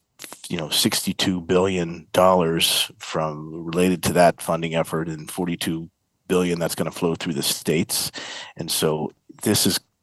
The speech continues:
the data we saw from this report is, is aligned with, um, hopefully what's gonna happen over the next thirty-six or forty-eight months coming out of Washington and, and, and through the states. So it was,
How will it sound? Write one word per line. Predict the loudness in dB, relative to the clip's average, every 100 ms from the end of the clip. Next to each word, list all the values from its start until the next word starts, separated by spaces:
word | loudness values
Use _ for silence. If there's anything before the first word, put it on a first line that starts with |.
| _ _
the | -8
data | 2 6 6
we | 4
saw | 2 4 4
from | 4 -4
this | -4 -4
report | -6 -4 -4
is, | -4 -6
is | -6 -4
aligned | 0 0 0 -2 -6
with, | -6 -8 -10 -16 -14 -14 -14 -10
um, | -4 -4 -6 0
hopefully | 2 4 2 0
what's | 0
gonna | -2 0
happen | 2 2 0 -6
over | -4 -4 -4
the | -4
next | -4 -2 -4 -6 _ -2
thirty-six | 0 0 -2 -4
or |
forty-eight | -4 -4 -2 -4
months | -6 -6
coming | -6 -6 -4
out | -4
of | -4
Washington | -2 0 -2 -6 -10 -12 -14
and, | -12 -10 -10
and, | -10 -12 _
and | -14 -10
through | -8
the | -6
states. | -4 -2 -2 -2
So | -6 -4 -2 -2
it |
was, | -2 -6